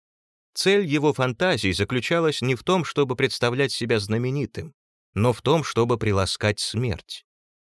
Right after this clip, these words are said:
Он никогда больше никого не убьёт. Или фантазия растаяла, когда он исполнил её в реальности, или её изгнали беседы с психиатрами. Если она осталась,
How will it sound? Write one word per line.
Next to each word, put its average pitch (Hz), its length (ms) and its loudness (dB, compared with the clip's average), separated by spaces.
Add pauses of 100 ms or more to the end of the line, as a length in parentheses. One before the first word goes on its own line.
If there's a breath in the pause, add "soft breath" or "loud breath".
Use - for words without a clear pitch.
Он 120 200 0
никогда 156 460 0
больше 160 400 -2
никого 117 360 0
не 107 120 0
убьёт. 98 580 -6 (420)
Или 120 260 2
фантазия 101 580 2
растаяла, 101 560 2
когда 90 320 0
он 90 140 2
исполнил 92 480 0
её 85 180 0
в 82 40 -6
реальности, 87 760 -4 (420)
или 196 220 -2
её 165 440 0
изгнали 120 480 0
беседы 98 460 -2
с - 80 -8
психиатрами. - 800 -4 (760)
Если 92 360 -2
она 90 260 2
осталась, - 560 -2